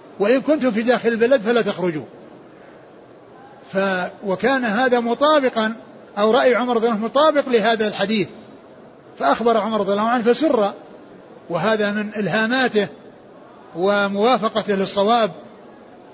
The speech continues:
وله موافقات يقال لها موافقات عمر، يعني يجتهد ثم يكون اجتهاده مطابقا للصواب ومطابقا للحق الذي جاء به رسول الله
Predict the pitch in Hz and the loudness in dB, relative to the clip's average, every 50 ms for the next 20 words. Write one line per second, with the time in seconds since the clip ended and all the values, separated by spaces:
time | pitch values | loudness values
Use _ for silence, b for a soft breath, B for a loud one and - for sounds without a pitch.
0 | - - - - - 180 208 214 185 185 214 214 214 214 214 202 180 170 196 196 | -20 -20 -16 -6 -2 0 0 2 2 2 0 0 2 2 2 0 0 -2 -2 0
1 | 240 247 247 214 180 - - - - - - - - - - - - - - 170 | 2 4 4 2 0 -4 -12 -20 -20 -20 -20 -20 -20 -20 -20 -20 -20 -14 -14 -6
2 | - 208 202 202 202 175 196 202 202 208 214 202 156 208 - 208 190 - 196 226 | -2 -2 -2 0 0 -2 -2 -2 0 0 0 0 0 -2 -2 -2 -4 -2 -2 -2
3 | 254 240 214 190 - - - - - - - - - - - - - 185 170 175 | 0 0 0 -2 -2 -8 -14 -20 -20 -20 -20 -20 -20 -20 -16 -8 -4 -2 -2 0
4 | 185 196 233 247 226 - 233 240 220 240 269 277 269 294 - - - - - - | 2 2 2 2 2 2 0 2 4 4 4 2 0 -6 -16 -20 -20 -20 -20 -20
5 | - - - - 214 247 240 220 214 208 208 202 202 208 - - 202 202 190 - | -20 -20 -6 -2 -2 -2 0 -2 -2 -2 0 -2 -2 -4 -4 -2 -2 -2 0 2
6 | 226 247 226 214 - - 214 185 202 247 240 220 202 214 214 220 208 247 262 247 | 2 2 2 0 -2 -2 0 0 2 2 2 0 0 -2 -2 -2 -2 0 0 0
7 | 233 233 226 208 202 190 - - 190 185 175 151 123 - - - - - - - | 0 0 0 -2 -2 -2 -4 -2 -2 -2 -2 -4 -6 -10 -16 -20 -20 -20 -20 -20
8 | - - - - - 202 208 220 220 240 247 240 220 226 - 214 208 208 202 - | -20 -20 -12 -4 -4 -2 -2 -2 0 0 2 2 0 0 0 0 0 0 -2 -2
9 | - 226 233 - - - - 196 196 196 190 190 165 208 208 208 196 180 190 202 | -4 -4 -6 -6 -10 -12 -8 -4 -2 -2 -2 0 0 0 -2 0 -2 -2 -2 -4
10 | 185 - 202 190 190 190 196 196 180 | -4 -4 -4 -4 -2 -2 -2 -2 -4